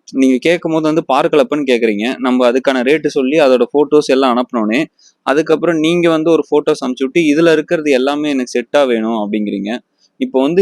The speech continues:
நீங்க வந்து கால் பண்ணி எங்கள்கிட்ட கேட்கும் போது, எனக்கு பார் கலப்பை வேணும், அதுலயே வந்து பாத்தி போடுற மாதிரி வேணும், இப்போ வாக்கியாக்கரை போடுற மாதிரி வேணும்னு நீங்க கேட்டாதான் நாங்க வந்து அதுக்கான இது வந்து நம்ம சார்ஜஸ் எவ்வளோ, அடுத்து அதோட வந்து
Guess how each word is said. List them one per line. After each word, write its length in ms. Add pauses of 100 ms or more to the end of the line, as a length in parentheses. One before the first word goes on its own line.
நீங்க 280 (240)
வந்து 240
கால் 240
பண்ணி 220
எங்கள்கிட்ட 260
கேட்கும் 320
போது, 240
எனக்கு 300
பார் 300
கலப்பை 300
வேணும், 320 (400)
அதுலயே 260
வந்து 240
பாத்தி 300
போடுற 280
மாதிரி 220
வேணும், 300
இப்போ 160
வாக்கியாக்கரை 480
போடுற 240
மாதிரி 220
வேணும்னு 340
நீங்க 180
கேட்டாதான் 600
நாங்க 300
வந்து 260
அதுக்கான 400 (200)
இது 200
வந்து 200
நம்ம 260
சார்ஜஸ் 460
எவ்வளோ, 260 (460)
அடுத்து 300
அதோட 380
வந்து 280